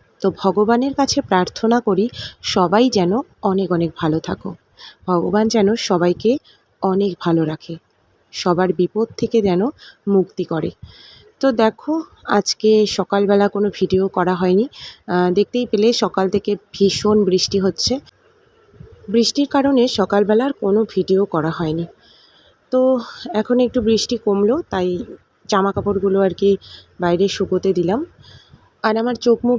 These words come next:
দেখে তোমরা বুঝতেই পারছো আমার শরীরটা অতটা ভালো নেই। কালকে মাথাটা প্রচণ্ড ব্যথা করছিল, তারপরে রাতের বেলাও না আর ঘুমটা ঠিক মতো হয়নি।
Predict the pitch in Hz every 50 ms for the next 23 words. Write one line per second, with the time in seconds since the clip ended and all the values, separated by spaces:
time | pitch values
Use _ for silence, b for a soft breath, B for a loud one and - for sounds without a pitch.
0 | 226 - 233 - 240 - 247 240 240 226 196 208 185 - - 226 226 226 - 190
1 | 170 - - - - 202 208 254 - _ _ _ _ _ _ _ _ - - _
2 | _ _ _ - 190 185 190 190 190 190 - - - 196 180 202 - - 202 185
3 | 185 - 190 - 202 190 - - 180 170 170 175 175 175 170 196 226 - b b
4 | b b b b _ _ - 180 175 170 - - 202 196 196 196 208 - - -
5 | - 196 185 175 175 - 190 - 202 - - 196 190 - - 214 220 220 220 208
6 | 202 185 - - 202 - 208 202 175 - - 214 202 190 226 269 b b b b
7 | b b - - 208 202 - 233 233 226 190 185 175 - - 220 208 208 226 220
8 | 220 226 233 226 214 196 196 - - 185 185 180 175 175 - _ 202 190 190 190
9 | 180 202 196 - - 185 170 - - 190 185 175 - 180 - - 165 160 165 156
10 | 160 160